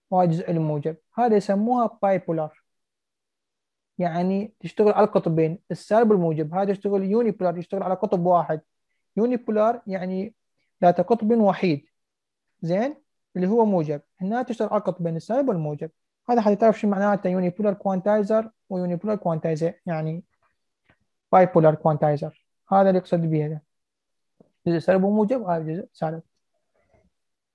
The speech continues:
زين. القوانين الخاصة بهذا ال-،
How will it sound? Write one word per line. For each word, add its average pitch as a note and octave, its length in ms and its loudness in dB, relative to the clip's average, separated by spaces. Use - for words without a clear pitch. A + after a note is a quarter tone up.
زين. D#3 360 4
القوانين B3 500 8
الخاصة A#3 440 6
بهذا E3+ 460 6
ال-، D3 920 -2